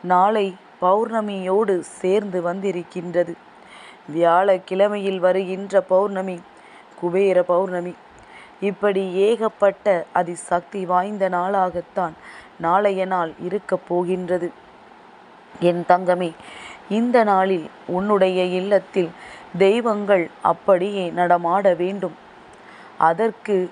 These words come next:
நீ செய்கின்ற பூஜைகள் உனக்கு உதவி புரியும். என் தங்கமே, காலையில் நீ செய்ய நினைக்கின்ற விஷயங்கள் எல்லாமே உனக்கு அதிசக்தி வாய்ந்த பலன்களை கொடுக்கும்.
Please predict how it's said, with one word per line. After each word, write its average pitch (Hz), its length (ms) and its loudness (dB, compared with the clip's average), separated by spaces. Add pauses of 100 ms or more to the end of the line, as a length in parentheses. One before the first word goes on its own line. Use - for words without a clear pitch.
நீ 185 160 -8
செய்கின்ற 196 720 -2
பூஜைகள் 190 540 0
உனக்கு 190 640 -2
உதவி 196 360 0
புரியும். 180 480 -4 (880)
என் 180 340 -2
தங்கமே, 190 460 0 (540)
காலையில் 190 640 2 (640)
நீ 185 400 -6
செய்ய 196 520 0
நினைக்கின்ற 190 680 -2
விஷயங்கள் 185 680 -2 (120)
எல்லாமே 180 640 0 (240)
உனக்கு 170 600 -6 (120)
அதிசக்தி 175 680 -4
வாய்ந்த 180 420 0
பலன்களை 175 580 0
கொடுக்கும். 170 580 -6